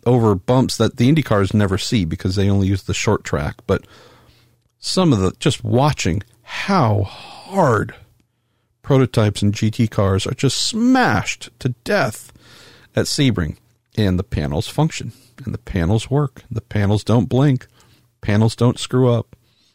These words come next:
Um, that I clearly am not understanding what it is about being unable to solve this. So as I get some time, or I have the, maybe the fortitude, the mental fortitude,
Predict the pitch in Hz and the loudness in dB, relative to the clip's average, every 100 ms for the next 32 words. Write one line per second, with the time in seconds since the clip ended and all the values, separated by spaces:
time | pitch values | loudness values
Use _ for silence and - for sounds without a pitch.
0 | _ - 107 110 107 107 104 - - - | _ 0 2 4 4 2 0 -6 -20 -20
1 | - - _ _ _ _ _ _ _ _ | -20 -20 _ _ _ _ _ _ _ _
2 | _ _ _ - 117 - 117 117 - 120 | _ _ _ -2 -2 0 0 0 0 2
3 | 110 101 92 - 101 95 90 - _ 110 | 4 2 2 0 0 2 0 -4 _ -2
4 | 107 101 92 92 - - 98 90 85 92 | 0 2 0 0 -4 -2 0 0 -2 0
5 | 101 95 90 90 80 - - _ - 98 | 2 2 2 2 0 -2 -10 _ -10 -2
6 | 98 90 104 98 95 95 - - 107 - | -2 0 0 0 0 0 -2 -6 -4 -2
7 | 90 87 85 76 - - _ _ _ _ | -2 -2 -4 -8 -10 -14 _ _ _ _
8 | _ - - 98 98 95 - - 113 117 | _ -6 -2 0 0 -2 -10 -4 0 2
9 | 123 139 - 113 101 98 95 90 - _ | 2 2 0 0 2 2 2 0 -6 _
10 | _ _ - 101 92 95 90 98 90 - | _ _ -6 -2 0 2 0 0 -2 -2
11 | - 92 98 98 87 - 101 123 - 98 | -4 -4 -2 -2 -2 -2 -2 -2 -4 -4
12 | 98 117 127 127 127 - 131 135 - 135 | -2 -2 -2 -2 -4 0 0 0 -2 -2
13 | 143 | -2